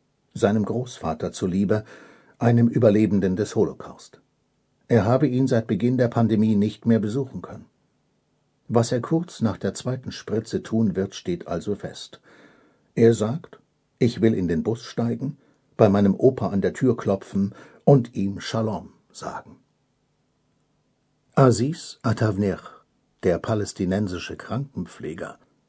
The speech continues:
bekam bereits vor zwei Wochen den biontech-Wirkstoff injiziert. In einem israelischen Krankenhaus.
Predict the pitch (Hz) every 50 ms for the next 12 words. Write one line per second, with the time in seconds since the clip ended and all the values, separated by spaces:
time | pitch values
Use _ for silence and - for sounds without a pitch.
0 | _ _ - 120 113 - 139 139 143 143 147 120 104 110 120 117 - - - 120
1 | 104 - - - 135 143 151 - 98 95 82 - - 95 98 107 117 - - -
2 | - - - - 113 113 110 107 110 110 113 104 104 110 113 - - 87 78 71
3 | 69 71 85 87 - - - - 82 82 85 - - - 101 87 78 73 73 85
4 | 82 - - - 92 85 - - - _ _ _ _ _ _ _ _ _ _ _
5 | _ _ _ _ _ _ _ - 135 131 117 113 110 113 107 - - 113 110 -
6 | - - 107 104 - 98 90 87 85 - - 117 - - 147 165 143 - - -
7 | - 76 - - - -